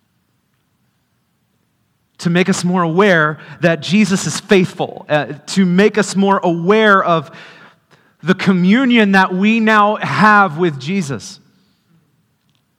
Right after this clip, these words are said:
And the Spirit uses that. Church, it's not match-, it, it, the Spirit uses that to produce joy in our hearts.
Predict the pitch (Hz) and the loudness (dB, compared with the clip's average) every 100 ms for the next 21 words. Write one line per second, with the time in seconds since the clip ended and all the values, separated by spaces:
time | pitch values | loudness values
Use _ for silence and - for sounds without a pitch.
0 | _ _ _ _ _ _ _ _ _ _ | _ _ _ _ _ _ _ _ _ _
1 | _ _ _ 170 175 - - 277 262 196 | _ _ _ -4 -2 -2 -4 0 0 2
2 | 247 214 190 147 196 196 120 - - _ | 0 2 0 0 0 0 -2 -8 -20 _
3 | _ _ _ _ _ _ _ _ _ - | _ _ _ _ _ _ _ _ _ -4
4 | 180 170 165 147 202 202 196 240 - 214 | -4 -2 -6 0 0 2 2 2 0 0
5 | 208 202 - - - - - 190 190 254 | 0 0 -6 -10 -20 -20 -6 -4 -2 -2
6 | 254 180 147 240 277 190 220 156 139 127 | 0 -2 -2 0 0 0 -2 -4 -6 -2
7 | 196 240 131 - - - _ _ _ _ | 2 2 0 -6 -16 -20 _ _ _ _
8 | _ _ _ _ _ - 151 160 165 127 | _ _ _ _ _ -12 -8 -6 -6 -6
9 | - 208 233 233 190 170 165 - 135 104 | 0 2 2 0 0 -2 -2 -2 -2 -4
10 | - - | -14 -18